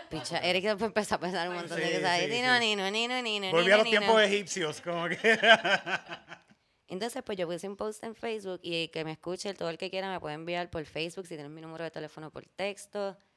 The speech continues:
Speaker 1: como tú quieras. Eh, me puedes enviar screenshots de gente, puede ser hombre o mujer, que te envíen de cosas raras, ¿verdad? Y me enviaron
Speaker 2: Ok.
Speaker 1: unos, unos cuantos aquí. Tengo aquí, mira, ahí. By the way, <laughs>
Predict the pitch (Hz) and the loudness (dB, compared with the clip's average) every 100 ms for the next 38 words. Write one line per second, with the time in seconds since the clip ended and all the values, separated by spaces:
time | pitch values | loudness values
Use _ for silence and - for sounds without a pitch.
0 | _ - 160 156 160 156 143 139 - 156 | _ -14 -12 -12 -10 -8 -8 -8 -10 -8
1 | 139 135 143 147 160 175 190 185 - 180 | -6 -6 -8 -8 -8 -6 -6 -6 -8 -8
2 | 196 180 - 156 151 165 180 156 165 165 | -8 -10 -4 -4 -2 -4 -4 -4 -4 -4
3 | 190 180 185 190 190 185 170 160 151 185 | -4 -2 -4 -4 -6 -6 -8 -8 -6 -6
4 | 175 147 - 151 143 123 117 123 120 214 | -4 -8 -8 -10 -8 -8 -8 -8 -6 -8
5 | - _ _ _ _ _ 190 247 262 180 | -10 _ _ _ _ _ -4 -2 -2 -2
6 | 156 156 170 180 180 175 170 _ _ - | -2 -4 -6 -6 -6 -8 -12 _ _ -18
7 | - - - - - 95 92 - 175 _ | -18 -12 -10 -10 -10 -12 -12 -14 -20 _
8 | _ _ _ _ _ _ _ _ _ 98 | _ _ _ _ _ _ _ _ _ -16
9 | 76 73 71 - - - - - 165 _ | -14 -14 -16 -16 -20 -20 -20 -20 -20 _
10 | - 156 131 - _ _ - 190 190 180 | -10 -10 -10 -14 _ _ 0 2 4 2
11 | 165 180 196 _ | 0 -4 -10 _